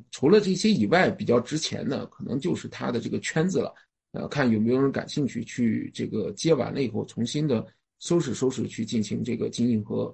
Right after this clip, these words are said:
管理。呃，当然现在有很多的人已经在盯上它了嘛，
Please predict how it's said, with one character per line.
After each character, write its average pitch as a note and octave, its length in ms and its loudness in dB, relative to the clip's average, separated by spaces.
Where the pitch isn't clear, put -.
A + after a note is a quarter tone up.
管 A3 180 -2
理。 - 140 -2
呃， - 140 -6
当 F3 160 4
然 G3+ 160 6
现 G3 180 2
在 E3+ 160 6
有 C3+ 140 6
很 - 160 0
多 C3 140 2
的 C#3 100 2
人 B2 140 2
已 C#3 60 -2
经 G#2+ 200 -2
在 A#2+ 220 -2
盯 - 240 -6
上 - 180 -8
它 - 140 -12
了 - 120 -14
嘛， - 120 -18